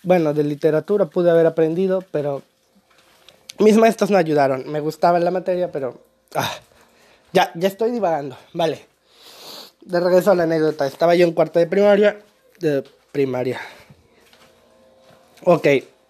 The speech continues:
Empiezo a creer que los resfriados le afectan más a tu cerebro que la marihuana. Cuarto de preparatoria, cuarto semestre. Yo para ese entonces ya tenía a mi grupo de amigos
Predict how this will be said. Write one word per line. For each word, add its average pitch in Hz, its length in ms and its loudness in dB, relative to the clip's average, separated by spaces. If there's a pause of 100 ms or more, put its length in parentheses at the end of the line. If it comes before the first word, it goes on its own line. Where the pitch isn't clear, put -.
(500)
Empiezo 170 320 0
a 180 80 -8
creer 175 320 2
que 165 120 2
los 165 160 4
resfriados 160 640 0
le 156 140 0
afectan 160 380 0
más 165 180 -2
a 165 60 -4
tu 156 140 -10
cerebro 151 420 -4
que 156 80 -4
la 147 80 -2
marihuana. 131 420 -8 (920)
Cuarto 190 340 4
de 190 100 4
preparatoria, 156 580 -2
cuarto 185 420 0
semestre. 214 600 -2 (1500)
Yo 190 260 4
para 175 140 4
ese 165 120 -2
entonces 175 380 -2
ya 170 100 2
tenía 170 380 -2
a 156 80 -4
mi 151 140 -6
grupo 160 260 -2
de 165 80 4
amigos 170 480 -2